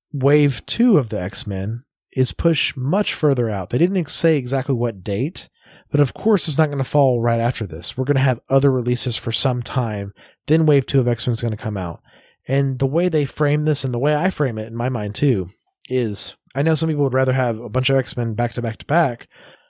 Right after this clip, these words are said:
but they just framed it as, We pushed the first wave up a lot, so it could be with the anniversary of the game. And then the wave two and three of the X-Men is gonna come a little bit later, but we think we're gonna be okay because the characters we have represented,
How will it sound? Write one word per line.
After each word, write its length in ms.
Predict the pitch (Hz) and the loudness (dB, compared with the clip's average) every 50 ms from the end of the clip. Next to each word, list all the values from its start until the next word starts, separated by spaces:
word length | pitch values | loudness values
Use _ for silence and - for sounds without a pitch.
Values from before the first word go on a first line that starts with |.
| _ _ - | _ _ -4
but 160 | 131 127 127 | -2 0 2
they 100 | 156 175 | 2 2
just 180 | 190 214 - - | 2 2 2 2
framed 240 | - 160 147 143 139 | 2 2 2 2 2
it 100 | 139 131 | 0 0
as, 380 | 131 127 127 123 113 - - | 2 2 2 0 0 -2 0
We 120 | 135 180 185 | 0 0 0
pushed 360 | - - 190 - - - - | 2 0 0 2 0 -2 -4
the 60 | 120 | -6
first 340 | - - 151 151 - - - | -2 2 2 2 2 0 -2
wave 280 | 123 117 113 107 - - - | -2 -2 -2 -4 -6 -6 -4
up 380 | - 127 120 113 110 _ - - - _ _ - | -2 0 0 0 -2 _ -12 -16 -16 _ _ -6
a 80 | 107 | -6
lot, 640 | 107 98 95 104 113 - - - - - - - - _ _ | -4 -4 -4 -6 -8 -8 -10 -12 -12 -12 -14 -14 -14 _ _
so 220 | - - - 147 143 | -6 -2 2 2 2
it 80 | 135 | 2
could 160 | - 139 131 117 | 0 -2 -2 0
be 180 | 131 127 127 | 0 0 2
with 280 | 120 123 123 117 - _ | 2 0 0 -2 -2 _
the 320 | - 123 120 113 113 120 123 | -2 -2 0 0 0 -2 0
anniversary 520 | 123 123 123 117 123 123 120 - 131 117 | 0 0 0 0 0 0 0 0 -2 -2
of 60 | 104 | -2
the 100 | 104 107 | -2 -4
game. 360 | 98 117 131 156 185 208 214 _ _ _ _ _ _ _ _ _ _ _ - | -2 0 0 0 0 0 -4 _ _ _ _ _ _ _ _ _ _ _ -6
And 120 | 135 139 | -4 -2
then 140 | 143 143 135 | -2 -2 0
the 80 | 135 127 | -2 0
wave 340 | 120 139 151 160 160 143 - | 2 4 4 4 4 2 2
two 260 | - 165 160 156 147 | 2 2 2 2 2
and 140 | 131 123 120 | -2 -4 -4
three 200 | 127 151 151 147 | 0 2 4 4
of 60 | 139 | 4
the 60 | 135 | 4
X-Men 360 | 123 117 - - - 123 120 117 | 2 0 0 -2 -4 -4 -2 -2
is 120 | 113 - | -4 -4
gonna 140 | 131 123 120 | -6 -6 -6
come 180 | - 135 123 | -4 -4 -4
a 40 | 117 | -2
little 180 | 110 135 160 175 | 0 2 2 4
bit 160 | 180 190 185 | 2 2 2
later, 460 | 147 131 127 120 117 120 131 139 - _ _ _ _ _ _ _ _ _ _ _ | 2 0 2 2 2 0 0 -2 -4 _ _ _ _ _ _ _ _ _ _ _
but 100 | - 127 127 | -8 -4 0
we 80 | 139 151 | 0 0
think 200 | - 220 226 220 | 2 0 -2 -2
we're 80 | 220 208 | -2 -2
gonna 140 | 208 180 175 | -2 0 2
be 100 | 175 160 | 2 2
okay 340 | 147 - - 156 143 127 | 2 2 0 0 0 2
because 240 | 117 113 107 123 113 | 0 -2 -2 -4 -6
the 80 | - 131 | -4 0
characters 340 | 160 160 160 - 135 131 123 | 2 2 2 2 -2 -6 -4
we 80 | 127 | -4
have 420 | - - - - - 151 151 147 143 | -6 -6 -6 -2 0 2 2 4 4
represented, 640 | 143 127 - 127 120 127 135 127 127 123 123 120 | 2 2 2 -2 0 0 0 2 2 0 0 -2